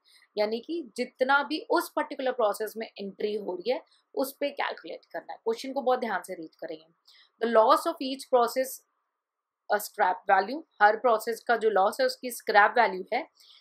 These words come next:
Like A और B में जो है वो पाँच रुपए के हिसाब से sold हो रहा है per hundred units, ये ध्यान रखेंगे, ठीक है, not per one unit। And process C में जो है आपका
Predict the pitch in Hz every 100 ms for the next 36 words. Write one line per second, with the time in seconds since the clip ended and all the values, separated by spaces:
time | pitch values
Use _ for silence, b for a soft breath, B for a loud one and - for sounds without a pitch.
0 | b 214 233 - - 247 285 285 226 247
1 | 285 294 269 277 277 285 285 202 208 -
2 | 247 240 254 247 233 - 240 233 208 220
3 | 233 240 254 - 285 330 247 233 226 226
4 | 196 165 - - 196 208 202 185 170 165
5 | _ 151 _ _ _ 208 311 370 _ -
6 | 240 - 233 214 196 185 175 165 165 -
7 | - _ b b b b - 220 220 233
8 | 240 302 294 - 294 339 339 269 277 254
9 | 262 262